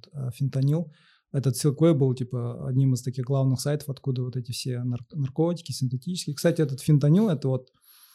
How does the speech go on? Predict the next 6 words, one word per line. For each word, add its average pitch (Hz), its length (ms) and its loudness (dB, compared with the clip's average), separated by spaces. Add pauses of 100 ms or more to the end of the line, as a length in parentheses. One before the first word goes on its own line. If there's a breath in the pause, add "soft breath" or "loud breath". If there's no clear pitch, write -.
(200)
э, 135 380 0
фентанил 151 400 4
составлял 139 640 -2
базу 139 400 2
этого 123 440 -6
Spice. 135 520 -2